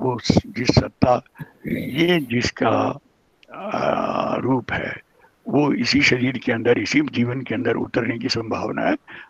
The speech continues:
मरने के बाद कोई संभावना, संभावना कुछ है ही नहीं है।" इसलिए सारे जो जीवन है, उस जीवन को जीने की कला और जीवन को सेलिब्रेट करने की जो बात है,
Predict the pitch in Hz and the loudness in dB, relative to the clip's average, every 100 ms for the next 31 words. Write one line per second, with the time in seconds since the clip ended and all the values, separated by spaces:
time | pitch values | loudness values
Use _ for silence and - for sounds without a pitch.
0 | _ 160 123 135 143 180 180 143 139 135 | _ -6 0 0 0 -2 -2 0 -2 0
1 | - 135 139 131 110 120 143 135 123 127 | -2 -2 -2 -2 -2 0 0 0 -2 -2
2 | 139 - 123 - 117 - - - _ - | -2 -2 -2 -2 -2 -6 -10 -16 _ -20
3 | _ - - _ 135 - 190 196 156 180 | _ -20 -20 _ 2 4 6 8 8 6
4 | - - - _ _ _ _ _ - - | 0 -18 -20 _ _ _ _ _ -18 -14
5 | - 104 110 160 135 - _ _ _ - | -4 2 8 8 8 4 _ _ _ -4
6 | 123 117 120 117 _ 104 113 175 160 98 | 2 4 2 0 _ -2 4 4 4 2
7 | 85 - - - _ _ 160 135 120 113 | -2 -6 -18 -20 _ _ -2 0 0 0
8 | 117 143 135 135 110 117 131 123 117 - | 0 0 2 0 2 2 0 0 0 2
9 | 104 110 127 - _ _ - - _ _ | 4 4 4 0 _ _ -20 -20 _ _
10 | 104 98 98 - - _ _ - - 113 | 2 2 2 -4 -10 _ _ -10 -2 4
11 | 131 135 - 117 120 110 120 110 165 147 | 4 4 4 4 6 6 4 4 4 6
12 | 135 120 117 110 113 104 - 87 - 101 | 4 4 0 -2 -2 0 -2 -2 -4 -6